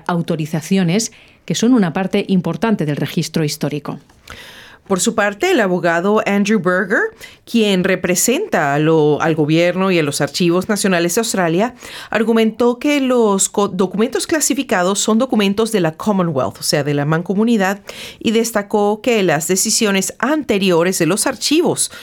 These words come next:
Speaker 2: que los clasificaron como exentos de divulgación bajo la ley fueron cuidadosamente considerados por expertos en la materia. En cuanto al proceso técnico que se debe seguir por el tribunal, Berger dijo que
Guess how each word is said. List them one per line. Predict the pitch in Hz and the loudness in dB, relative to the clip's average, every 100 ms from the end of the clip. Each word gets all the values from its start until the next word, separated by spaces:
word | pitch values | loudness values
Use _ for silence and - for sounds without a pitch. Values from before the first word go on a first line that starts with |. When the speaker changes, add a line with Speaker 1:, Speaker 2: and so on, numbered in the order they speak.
| - | -10
Speaker 2:
que | - 170 | -2 2
los | 165 160 | 2 0
clasificaron | - 170 160 - 170 156 180 170 190 | 0 0 0 -2 -4 -4 -2 0 0
como | 254 208 - 165 | 2 2 0 -2
exentos | 156 - - 202 302 - 151 151 | -4 -2 0 2 0 0 -2 0
de | 147 | 0
divulgación | 139 147 143 127 - 233 247 139 - - - - | 0 0 2 0 -2 0 0 -2 -8 -18 -20 -6
bajo | 143 143 214 | -4 -2 0
la | 269 | 2
ley | 165 220 - - - - | 2 0 -6 -20 -20 -10
fueron | - 294 349 | -2 0 0
cuidadosamente | 359 285 214 196 254 240 240 269 269 | 2 2 2 0 0 0 2 0 0
considerados | 262 247 - 214 180 175 185 240 240 | 0 0 2 2 2 2 2 0 0
por | 196 | -2
expertos | 160 - 185 - 143 - | -2 -2 -2 -2 -6 -4
en | 127 | -4
la | |
materia. | 113 - 76 - - - _ - - - - - | -4 -6 -8 -10 -14 -16 _ -20 -18 -16 -14 -4
En | 220 | 0
cuanto | 220 220 214 214 | 2 2 2 0
al | 208 | 0
proceso | 202 - 226 262 240 - | 0 0 0 -2 -2 -2
técnico | 233 339 294 - 147 147 | -2 0 -2 0 -2 0
que | 165 | -2
se | - 156 | 0 2
debe | 160 160 208 | 2 2 0
seguir | 202 165 151 247 269 | 0 0 0 -2 0
por | 175 | 0
el | 156 156 | 0 0
tribunal, | 247 277 226 208 160 135 185 254 | 0 0 2 2 2 0 0 -2
Berger | 165 165 165 156 180 175 156 | 0 2 2 0 0 2 0
dijo | 165 190 - 202 196 | -2 -4 -2 -4 -2
que | 185 175 165 | 0 0 -2